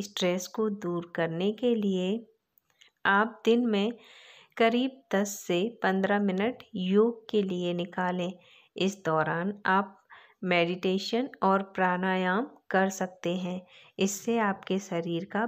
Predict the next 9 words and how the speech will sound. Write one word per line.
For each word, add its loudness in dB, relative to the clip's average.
ब्लड 2
सर्कुलेशन 0
ठीक -6
हो, -6
होता 0
है, -2
जिससे 2
ब्रेन 0
तक 0